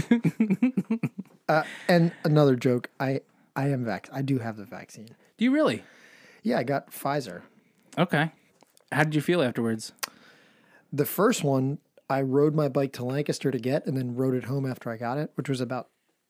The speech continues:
Speaker 2: a hundred eighty miles.
Speaker 1: What? All right, I, Vinny rides bicycles, works on bicycles. Like, the guy is,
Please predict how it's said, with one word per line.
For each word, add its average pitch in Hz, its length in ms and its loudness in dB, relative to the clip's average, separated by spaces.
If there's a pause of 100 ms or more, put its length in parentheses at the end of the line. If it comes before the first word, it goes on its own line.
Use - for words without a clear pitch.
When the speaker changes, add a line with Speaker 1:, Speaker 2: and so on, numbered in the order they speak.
Speaker 2:
a 220 40 -10
hundred 123 460 -6
eighty 123 240 -6
miles. 104 420 -12 (1500)
Speaker 1:
What? 143 540 0 (360)
All - 80 -12 (480)
right, 143 200 4
I, 180 140 2 (240)
Vinny 214 380 6 (100)
rides 156 420 6
bicycles, 143 760 2 (580)
works 165 340 4
on 151 120 6
bicycles. 127 680 0 (220)
Like, 139 260 -2 (300)
the 143 120 -4
guy 156 240 6
is, 135 280 2